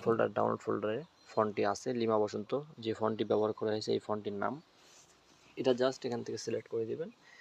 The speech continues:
দেখতে পাচ্ছেন ফন্টটি অ্যাড হয়ে গেছে। এখন just এখান থেকে লিমা বসন্ত ফন্টটি অ্যাপ্লাই করে দিলাম। তো দেখতে পাচ্ছেন আমাদের ফন্টটা কিন্তু অ্যাপ্লাই হয়ে গেছে। এখন এটার কালার আমরা পরিবর্তন করে দেবো, এই জন্য নিচ থেকে কালার অপশনে চলে আসলাম এবং এখান থেকে আমাদের পছন্দ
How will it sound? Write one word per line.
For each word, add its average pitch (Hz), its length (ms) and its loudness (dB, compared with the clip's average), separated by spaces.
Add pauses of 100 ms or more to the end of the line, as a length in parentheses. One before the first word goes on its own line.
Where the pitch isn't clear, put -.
(240)
দেখতে - 200 -6
পাচ্ছেন 127 240 -2 (100)
ফন্টটি 117 280 0 (120)
অ্যাড 113 220 -2
হয়ে 101 160 -4
গেছে। - 200 -8 (580)
এখন 127 180 -4 (120)
just 127 240 0
এখান 117 180 -4
থেকে 131 180 -10 (220)
লিমা 117 220 2
বসন্ত 110 260 -8 (100)
ফন্টটি 110 280 -8 (140)
অ্যাপ্লাই 107 320 -4
করে 95 160 -2
দিলাম। - 180 -12 (480)
তো - 40 -6 (100)
দেখতে 123 220 -2
পাচ্ছেন 131 320 -2 (240)
আমাদের 107 300 -4
ফন্টটা 110 320 -6
কিন্তু 117 200 -8 (100)
অ্যাপ্লাই 107 360 -2
হয়ে 104 160 -2
গেছে। - 180 -14 (600)
এখন - 180 -6 (280)
এটার 117 240 -4
কালার 110 240 0
আমরা 110 220 -6
পরিবর্তন 110 360 -2 (100)
করে 107 180 0
দেবো, 127 140 -2 (220)
এই 107 80 -6
জন্য 104 200 -6
নিচ 104 160 -8
থেকে 104 220 -10
কালার 110 200 2
অপশনে 117 320 -4
চলে 107 180 -2
আসলাম 143 240 -6 (680)
এবং 120 120 4 (120)
এখান 110 240 -6
থেকে 120 180 -8 (200)
আমাদের 110 240 -6 (200)
পছন্দ 120 280 -4